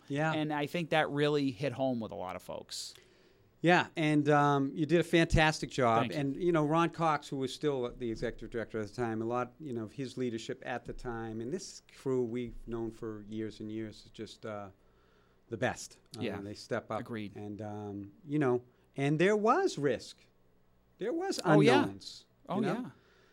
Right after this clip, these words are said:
Speaker 2: yeah.
Speaker 1: Um, getting in a, you know, everybody had their masks, and
Speaker 2: Yeah.
Speaker 1: everybody, you know, so
Speaker 2: We didn't
Speaker 1: good
Speaker 2: know.
Speaker 1: for them.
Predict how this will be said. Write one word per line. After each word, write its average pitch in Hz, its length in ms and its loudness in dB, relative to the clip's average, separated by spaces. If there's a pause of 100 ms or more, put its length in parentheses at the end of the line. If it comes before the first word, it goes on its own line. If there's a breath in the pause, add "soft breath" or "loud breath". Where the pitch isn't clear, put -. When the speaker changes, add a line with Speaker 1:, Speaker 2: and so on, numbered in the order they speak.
(220 soft breath)
Speaker 2:
yeah. 123 400 0
Speaker 1:
Um, 117 240 -6 (1000)
getting 160 260 2
in 170 140 2
a, 156 240 -4
you 180 220 -6
know, 127 220 -2 (1300)
everybody 143 300 -2
had 156 100 2
their 160 100 2
masks, 147 420 -2
and 110 100 -6
Speaker 2:
Yeah. 151 40 -2
Speaker 1:
everybody, 143 340 -4
you 143 180 -10
know, 117 240 -6
so 120 380 -4 (440)
Speaker 2:
We 127 120 -4
didn't 165 180 -4
Speaker 1:
good 156 60 2
Speaker 2:
know. 170 80 0
Speaker 1:
for 190 80 6
them. 101 200 -2